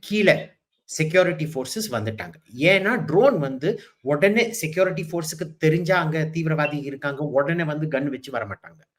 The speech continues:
முதல்ல ஸ்கேன் பண்ணுவாங்க. இல்லைன்னா எவ்வளவோ ஜாஸ்தி செக்யூரிட்டி ஃபோர்ஸஸ் செத்து போயிடுவாங்க. அது வந்து ஆம்புஷா.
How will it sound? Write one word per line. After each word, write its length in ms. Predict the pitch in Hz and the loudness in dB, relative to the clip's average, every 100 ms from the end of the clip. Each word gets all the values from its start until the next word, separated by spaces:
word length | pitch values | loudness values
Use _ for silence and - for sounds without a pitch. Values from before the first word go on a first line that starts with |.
| _ - - | _ -20 -4
முதல்ல 240 | 139 165 180 | 0 2 2
ஸ்கேன் 480 | 175 - 151 165 160 | 0 2 4 4 0
பண்ணுவாங்க. 400 | 101 92 - - 131 | -4 -6 -16 -8 -2
இல்லைன்னா 500 | 175 180 175 190 156 | 0 2 2 0 2
எவ்வளவோ 720 | 151 165 175 185 180 180 _ _ - 156 | 2 2 4 4 2 -2 _ _ -4 2
ஜாஸ்தி 360 | 165 170 175 | 2 2 -8
செக்யூரிட்டி 540 | 165 156 156 147 143 143 | -6 -6 -2 -2 -2 -8
ஃபோர்ஸஸ் 140 | 127 | -10
செத்து 440 | - 143 117 - - | -10 -10 -10 -12 -14
போயிடுவாங்க. 320 | 92 85 _ _ - - | -14 -16 _ _ -20 -4
அது 200 | 147 165 | 0 2
வந்து 260 | 175 185 | 2 2
ஆம்புஷா. 540 | 135 143 156 131 - | 2 4 2 2 -4